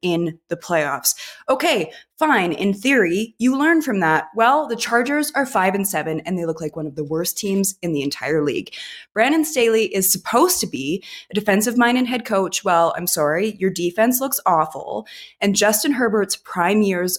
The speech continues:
are being wasted with this defense. At this, this rate in the season, it's a total write-off. You have Kellen Moore sitting there, so why not see what you have in him? You're not making the playoffs. I'm sorry.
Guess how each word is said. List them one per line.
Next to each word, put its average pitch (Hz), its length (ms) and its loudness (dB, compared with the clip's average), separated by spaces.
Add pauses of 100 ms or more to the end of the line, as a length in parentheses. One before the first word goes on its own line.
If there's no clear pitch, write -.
are 190 140 2
being 180 340 -2
wasted 190 600 0 (300)
with 202 200 4
this 190 200 2
defense. 160 560 -2 (560)
At 247 180 0
this, 339 240 2
this 262 280 0 (280)
rate 214 380 2
in 214 120 2
the 208 60 4
season, 202 680 2
it's 220 160 2
a 202 40 0
total 285 400 2
write-off. 180 600 0 (440)
You 208 120 -2
have 240 320 -2
Kellen 269 280 2
Moore 214 200 4
sitting 185 340 -2
there, 151 180 -2
so 160 200 -4
why 190 360 0
not 214 240 0
see 170 500 -4
what 175 120 2
you 175 80 0
have 147 240 -2
in 160 80 -6
him? - 320 -8 (300)
You're 196 120 2
not 233 120 2
making 247 240 2
the 220 80 0
playoffs. 135 540 -2
I'm 185 140 0
sorry. - 540 -6